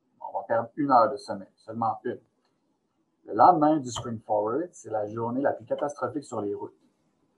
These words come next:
Il n'y a pas vraiment de question à se poser pourquoi. Il manque une heure de sommeil. Donc là, mon point est toujours, même si on ne considère pas une heure comme un décalage horaire,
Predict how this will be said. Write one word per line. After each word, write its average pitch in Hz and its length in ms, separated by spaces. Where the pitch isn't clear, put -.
Il - 40
n'y - 40
a - 60
pas 104 120
vraiment 107 420
de 101 160
question - 280
à 104 60
se - 80
poser 107 240
pourquoi. - 440
Il - 40
manque 101 200
une 107 80
heure 104 120
de 101 60
sommeil. - 280
Donc - 240
là, 143 60
mon 123 220
point 139 280
est 117 100
toujours, 127 360
même 185 160
si - 120
on 131 60
ne - 20
considère 113 460
pas 160 200
une 127 140
heure 139 160
comme 110 120
un 107 120
décalage 117 600
horaire, 127 460